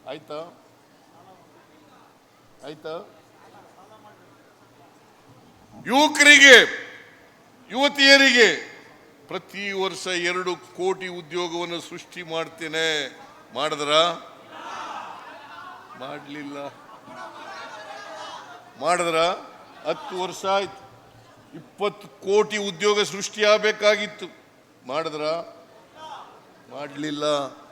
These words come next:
ಮತ್ ನರೇಂದ್ರ ಮೋದಿ ಅವರು ಸುಳ್ಳು ಹೇಳಿದಾರ, ಸತ್ಯ ಹೇಳಿದಾರ? ನುಡಿದಂತೆ ನಡೆದಿದಾರಾ ಇಲ್ವಾ? ಅವ್ರಿಗೆ ಓಟ್ ಹಾಕ್ಬೇಕಾ?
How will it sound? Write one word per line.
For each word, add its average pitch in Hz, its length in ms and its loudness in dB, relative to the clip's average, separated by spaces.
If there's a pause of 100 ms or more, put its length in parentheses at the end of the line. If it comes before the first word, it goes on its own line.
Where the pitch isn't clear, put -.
(440)
ಮತ್ 160 200 -8
ನರೇಂದ್ರ 196 360 -2
ಮೋದಿ 196 300 -2
ಅವರು 190 260 0 (500)
ಸುಳ್ಳು 240 220 -2
ಹೇಳಿದಾರ, 240 460 8 (340)
ಸತ್ಯ 240 280 6
ಹೇಳಿದಾರ? 180 420 0 (1500)
ನುಡಿದಂತೆ 240 540 6
ನಡೆದಿದಾರಾ 240 680 12
ಇಲ್ವಾ? 247 440 12 (1700)
ಅವ್ರಿಗೆ 139 220 -6
ಓಟ್ 160 160 -4
ಹಾಕ್ಬೇಕಾ? 147 460 -6